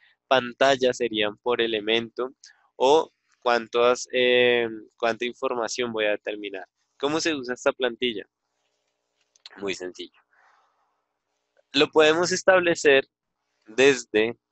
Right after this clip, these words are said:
eh, una bocetación en perspectiva isométrica.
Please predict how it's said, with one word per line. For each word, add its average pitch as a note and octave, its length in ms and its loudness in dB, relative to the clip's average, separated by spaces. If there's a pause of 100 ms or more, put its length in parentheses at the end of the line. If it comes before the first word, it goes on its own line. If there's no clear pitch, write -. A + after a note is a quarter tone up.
(160)
eh, A#2+ 480 4
una B2 180 2
bocetación C3 680 0
en A2 120 -6
perspectiva A2+ 560 -4
isométrica. A2 720 -8